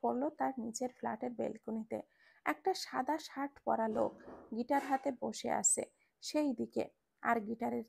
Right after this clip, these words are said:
তারগুলোকে স্পর্শ করে আছে, তবে তা থেকে এখনো কোনো শব্দ বের হয়ে আসেনি। পেছন থেকে দেখতে অনেকটা নিজের প্রিয় মানুষটার মতোই লাগছে আরুর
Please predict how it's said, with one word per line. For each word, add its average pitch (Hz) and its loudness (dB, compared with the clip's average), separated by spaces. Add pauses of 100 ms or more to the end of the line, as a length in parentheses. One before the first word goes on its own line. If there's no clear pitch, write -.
তারগুলোকে 240 -2 (100)
স্পর্শ - -6
করে 226 -4
আছে, - -2 (440)
তবে 339 6
তা 311 2
থেকে 311 0
এখনো 311 2
কোনো 320 4
শব্দ 233 -4
বের 240 0 (100)
হয়ে 226 -2
আসেনি। 226 -4 (440)
পেছন 233 2
থেকে 311 -2
দেখতে 247 -2
অনেকটা - 0 (420)
নিজের 262 2
প্রিয় 247 -2
মানুষটার 226 -4
মতোই 220 -4
লাগছে - -2
আরুর 214 -2